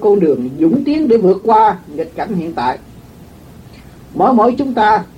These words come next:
đều có nghịch cảnh, kẻ giàu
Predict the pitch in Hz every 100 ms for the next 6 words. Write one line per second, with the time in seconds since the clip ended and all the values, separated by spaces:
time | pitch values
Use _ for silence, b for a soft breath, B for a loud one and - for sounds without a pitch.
0 | - - - - 185 165 135 120 170 165
1 | - 113 113 - - - - - - -
2 | - - - - - - - - - -
3 | - 180 202 220 190 190